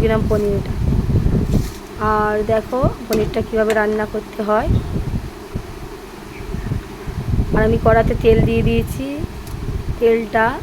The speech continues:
গরম হচ্ছে। আর হি-, ভালো করে হিট না গরম হলে পনির দেবে না, তাহলে তলায় বসে যাবে। তেলটা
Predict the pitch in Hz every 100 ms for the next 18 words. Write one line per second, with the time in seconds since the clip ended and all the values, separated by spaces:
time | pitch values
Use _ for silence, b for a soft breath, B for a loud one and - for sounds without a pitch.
0 | - - - 220 220 226 226 220 214 -
1 | - 269 - - - - - - 214 214
2 | 214 226 214 220 226 233 254 226 240 247
3 | 247 247 233 220 226 240 240 233 262 -
4 | - - - - 226 226 220 - - -
5 | - - 226 214 220 220 247 302 - 220
6 | 220 220 208 220 214 214 214 208 220 214
7 | 208 320 - - - - - - 233 226